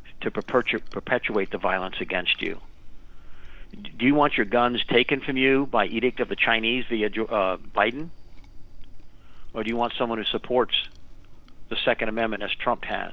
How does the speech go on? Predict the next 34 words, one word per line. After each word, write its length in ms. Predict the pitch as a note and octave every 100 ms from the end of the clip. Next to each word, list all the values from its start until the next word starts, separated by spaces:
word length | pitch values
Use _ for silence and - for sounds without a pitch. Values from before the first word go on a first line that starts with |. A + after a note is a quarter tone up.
| - - - - - - - - - - -
Do 80 | B2
you 100 | C3+
want 220 | C3+ B2+ - - -
someone 320 | C3+ B2+ B2
in 160 | A#2+ A#2
office 360 | A#2 A#2+ C3 A#2+
who 80 | A2+ - -
celebrates 580 | C3 C3 A#2 B2 A#2+ -
the 80 | G#2
Luciferian 680 | A2 B2+ - - B2 A2+
practice 500 | G#2 A#2 A#2 - A2+
of 140 | A#2+ G#2+
offering 400 | A#2 G#2 B2 G#2+
the 80 | G#2+
blood 260 | A2 A2
of 100 | A2
children 500 | - A#2+ A#2+ C#3+ C#3+ - - - - - - - - - - - - - - - - - - -
to 100 | A2
Marduk 540 | G2+ A2 G#2+ A#2+ C3
or 80 | A2+
some 240 | - B2+ A#2
other 240 | A#2 G#2+ G#2
evil 380 | A#2+ A2+ A#2+ A2+ - -
e-, 160 | C3+ A#2
entity? 520 | G#2+ G#2 C#3 C#3+ D3+ - - - - - - - - -
Or 120 | A#2
do 100 | G#2+
you 100 | A#2+
want 200 | A#2 A#2
a 40 | G#2+
president 480 | - A#2+ A#2 A2+
who 120 | - A#2+
will 100 | G#2
put 340 | - A#2 -